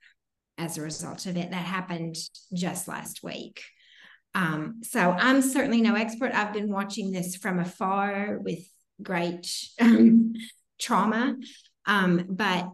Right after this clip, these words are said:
you know, um, the, the friends of the Mutter, you know, the Mutter <laughs> kind of cohort of, um, m-, uh, morbidly curious,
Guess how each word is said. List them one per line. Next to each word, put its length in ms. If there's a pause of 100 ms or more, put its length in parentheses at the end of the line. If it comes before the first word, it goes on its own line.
you 100
know, 560
um, 540
the, 460 (140)
the 360
friends 540
of 160
the 80
Mutter, 640
you 80
know, 140
the 80
Mutter 420
<laughs> 500
kind 120
of 160
cohort 600 (540)
of, 400 (640)
um, 460 (220)
m-, 220
uh, 300
morbidly 540
curious, 880